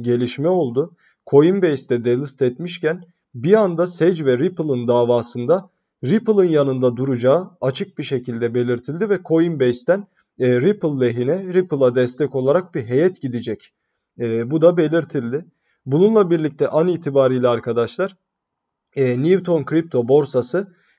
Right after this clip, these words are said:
delist eden, yani Sage'den sonra delist eden Newton Crypto borsası X R P'yi listeleyeceğini resmi olarak belirtti arkadaşlar. Artık bu borsada da var olacak. Özellikle Coinbase'in yapmış olduğu bu çok büyük hamle beraberinde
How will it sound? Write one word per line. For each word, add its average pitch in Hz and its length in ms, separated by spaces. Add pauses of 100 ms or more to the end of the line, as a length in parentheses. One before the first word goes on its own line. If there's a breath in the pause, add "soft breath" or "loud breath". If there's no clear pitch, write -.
delist 156 460
eden, 127 220
yani 123 300
Sage'den 131 440
sonra 127 340
delist 156 360
eden 123 260
Newton 147 400
Crypto 160 320
borsası 120 520 (360)
X 208 260
R 139 180
P'yi 127 260
listeleyeceğini 139 760
resmi 160 400
olarak 139 500 (380)
belirtti 165 460
arkadaşlar. 120 680
Artık 135 420
bu 170 120
borsada 123 500
da 160 160
var 139 180
olacak. 123 460 (340)
Özellikle 143 680
Coinbase'in 160 680
yapmış 151 400
olduğu 139 320
bu 127 120
çok 165 300
büyük 123 220
hamle 127 440 (380)
beraberinde 165 920